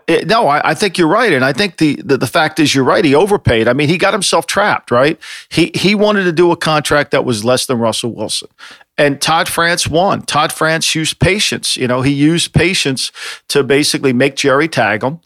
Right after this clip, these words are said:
He waited for Mahomes' deal to get done. He waited for Watson's deal to get done. And then he w-, then he had all the cards. Jerry had no cards left. Jerry either franchised him, which he didn't wanna do, and Jerry knew he could write a big check. I mean, it's gonna be interesting to see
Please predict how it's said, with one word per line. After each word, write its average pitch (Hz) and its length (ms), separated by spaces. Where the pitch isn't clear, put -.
He 170 160
waited 147 340
for - 160
Mahomes' 151 640
deal 139 180
to 135 80
get 131 220
done. 107 260
He 131 180
waited 143 360
for 160 160
Watson's 123 560
deal 127 200
to 127 80
get 127 200
done. 110 320
And 135 160
then 160 140
he 147 160
w-, 175 220
then 151 140
he 170 120
had 160 100
all 160 160
the 165 80
cards. 196 480
Jerry 196 320
had 160 200
no 165 160
cards 139 400
left. 92 360
Jerry 180 340
either 160 280
franchised 160 680
him, 147 80
which 131 140
he 127 80
didn't 131 200
wanna 135 200
do, 110 340
and 147 140
Jerry 254 320
knew 175 180
he 196 80
could 143 140
write 107 220
a 90 40
big 98 220
check. 160 400
I - 80
mean, 139 300
it's 131 120
gonna 208 200
be 180 80
interesting 156 340
to 123 80
see 127 520